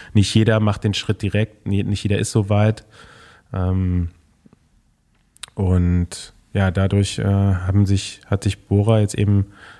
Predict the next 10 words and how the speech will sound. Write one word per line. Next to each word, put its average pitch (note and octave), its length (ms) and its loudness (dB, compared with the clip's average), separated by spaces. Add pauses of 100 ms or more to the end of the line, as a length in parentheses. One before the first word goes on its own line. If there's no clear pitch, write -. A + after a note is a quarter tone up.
(120)
zwei G2 240 -2
Partner A2+ 480 0
gesucht, A#2 480 2
um, G2 500 2 (800)
äh, F#2 260 -4
den F2+ 180 -4
Fahrern G2+ 360 2
noch G2 160 2
die G2+ 120 0
Möglichkeit G2 600 2